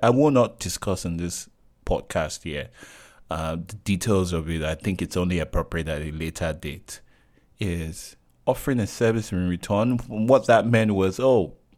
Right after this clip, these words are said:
ensuring I was going to make sure that even though I didn't come to your school, the next set of people coming would be a lot qualified for the program you're applying. I took it that personal.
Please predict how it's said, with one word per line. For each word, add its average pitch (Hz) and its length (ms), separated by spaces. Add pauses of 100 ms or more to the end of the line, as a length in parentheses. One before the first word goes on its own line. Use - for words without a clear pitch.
(220)
ensuring 147 480
I 131 80
was 113 100
going 127 160
to 131 60
make 123 260
sure 127 160
that 113 160
even 120 220
though 117 100
I 107 120
didn't 110 240
come 107 220
to 98 120
your 90 140
school, 101 360 (220)
the 117 100
next 120 340
set 117 280
of 95 180
people 107 340
coming 90 500
would 90 180
be 87 160 (140)
a 101 80
lot 95 560
qualified 92 920
for - 160
the - 80
program 82 540
you're 73 140
applying. 78 480 (320)
I 95 60
took - 200
it 87 100
that 80 220
personal. 76 640